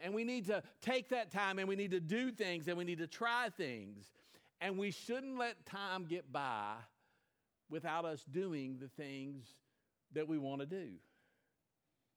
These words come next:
But here's what I'm gonna challenge you with this morning.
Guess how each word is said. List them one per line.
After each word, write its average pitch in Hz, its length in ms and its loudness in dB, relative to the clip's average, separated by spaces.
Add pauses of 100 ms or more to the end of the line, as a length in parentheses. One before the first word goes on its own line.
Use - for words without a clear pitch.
(800)
But 143 100 -2
here's 214 220 -6
what 226 80 -2
I'm 196 80 -4
gonna 180 120 -4
challenge 143 380 -2
you 113 100 -6
with 98 180 -8
this 90 140 -16
morning. 85 280 -14